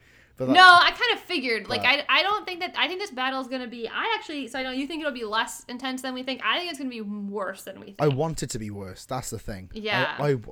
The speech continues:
Speaker 1: I want it to be the most emotional episode ever. Like, worse than the Red Wedding, worse, like, worse than Hodor's
Speaker 2: Yeah.
Speaker 1: death com-, like, combined.
Speaker 2: Right.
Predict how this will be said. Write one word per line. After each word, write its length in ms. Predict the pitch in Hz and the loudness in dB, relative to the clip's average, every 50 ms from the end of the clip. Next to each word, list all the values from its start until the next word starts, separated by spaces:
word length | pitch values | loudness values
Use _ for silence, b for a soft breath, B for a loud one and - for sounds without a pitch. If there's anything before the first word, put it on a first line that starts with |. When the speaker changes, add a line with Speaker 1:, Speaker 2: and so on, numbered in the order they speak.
| - _ | -12 _
Speaker 1:
I 120 | - 135 151 | -2 -2 -2
want 180 | 160 175 180 | -2 -2 -4
it 80 | 175 - | -6 -6
to 100 | - 151 | -6 -6
be 380 | 107 110 113 104 104 101 104 b b b b b b b b b b b _ | -4 -4 -6 -8 -8 -10 -12 b b b b b b b b b b b _
the 80 | - | -10
most 260 | 113 117 117 - - 120 | -8 -8 -8 -8 -8 -8
emotional 760 | 123 120 117 123 123 123 - - - 127 127 123 120 113 - | -8 -6 -6 -6 -6 -6 -6 -8 -8 -8 -6 -6 -6 -8 -8
episode 420 | 110 - - 110 - - 107 - - | -10 -10 -12 -10 -10 -10 -10 -10 -12
ever. 380 | 104 107 95 92 92 90 87 - _ _ _ _ _ _ _ _ _ _ _ _ - | -14 -14 -14 -14 -14 -16 -16 -18 _ _ _ _ _ _ _ _ _ _ _ _ -12
Like, 200 | 117 110 104 - | -10 -10 -10 -8
worse 280 | 120 123 139 139 131 - | -6 -4 -4 -4 -4 -6
than 80 | 127 120 | -8 -8
the 80 | 117 113 | -6 -6
Red 240 | 113 110 107 107 101 | -6 -6 -8 -8 -10
Wedding, 260 | 104 95 98 98 104 | -12 -12 -12 -10 -8
worse, 300 | 110 120 127 127 - b b b b b b | -6 -4 -4 -6 -8 b b b b b b
like, 220 | - 117 120 - | -10 -10 -10 -6
worse 300 | 123 135 151 160 160 - | -2 0 0 0 0 -2
than 160 | - 139 127 107 | -6 -10 -10 -8
Hodor's 360 | 120 123 127 123 117 107 151 | -6 -6 -6 -6 -6 -6 -4
Speaker 2:
Yeah. 220 | 214 208 202 190 185 | -2 -2 -2 -2 -2
Speaker 1:
death 280 | - 113 104 - - | -4 -6 -4 -4 -6
com-, 300 | - - 107 98 98 95 - | -6 -8 -10 -12 -12 -12 -12
like, 220 | 98 98 101 - - | -12 -14 -14 -12 -8
combined. 840 | - 123 123 110 98 95 - 117 98 95 98 95 87 90 90 98 - | -6 -6 -6 -6 -8 -10 -10 -10 -8 -8 -10 -12 -16 -18 -18 -14 -8
Speaker 2:
Right. 400 | 196 208 196 180 160 160 156 - | -6 -4 -4 -4 -4 -6 -12 -18